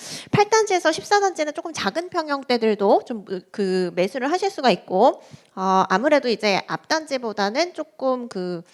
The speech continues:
어, 입지나 뭐 여러 가지 면에서 좀 떨어진다라고 보실 수가 있을 것 같아요. 지금 여기 그 목동 재건축 같은 경우에는 거의 대부분 지금 안전진단 단계로 보시면 되거든요.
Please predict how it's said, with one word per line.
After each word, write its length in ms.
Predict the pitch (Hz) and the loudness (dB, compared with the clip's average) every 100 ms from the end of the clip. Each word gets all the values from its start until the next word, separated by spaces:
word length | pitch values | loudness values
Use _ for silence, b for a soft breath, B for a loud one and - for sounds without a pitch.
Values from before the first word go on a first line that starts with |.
| b b - | b b -10
어, 160 | 170 - | -8 -6
입지나 540 | 202 - 262 233 254 | -8 -4 -2 2 2
뭐 120 | 247 | 2
여러 200 | 165 196 | 4 4
가지 220 | 233 233 208 | 4 2 0
면에서 340 | 170 180 208 | -2 -2 -2
좀 160 | 190 180 | -4 -2
떨어진다라고 920 | 269 349 359 233 190 165 175 170 202 | 0 0 -2 -6 -2 0 0 -2 -6
보실 260 | 208 208 | -6 -4
수가 220 | 254 226 180 | -6 -4 -4
있을 180 | - 170 | -4 -10
것 120 | 147 | -10
같아요. 400 | 147 - 170 151 _ _ _ _ _ _ _ B B B | -10 -10 -12 -12 _ _ _ _ _ _ _ B B B
지금 240 | - 311 294 | -6 0 6
여기 240 | 202 269 | 6 6
그 120 | 294 | 2
목동 400 | 262 208 - 392 | 2 0 4 4
재건축 460 | 403 370 339 330 302 | 4 4 4 2 -6
같은 300 | 269 262 262 | -6 -6 2
경우에는 600 | 240 233 233 233 311 240 | 4 4 2 2 0 0
거의 260 | - 233 262 | 4 4 6
대부분 440 | 247 196 262 254 | 4 4 2 -4
지금 220 | 233 220 | -6 -6
안전진단 840 | 160 214 349 381 349 302 262 240 233 | -4 0 2 0 -4 -2 2 2 2
단계로 480 | 220 180 208 254 240 | -6 -8 -4 -2 0
보시면 420 | 214 170 214 214 | -2 -6 -4 -4
되거든요. 580 | 208 160 175 170 185 | -2 -4 -6 -6 -2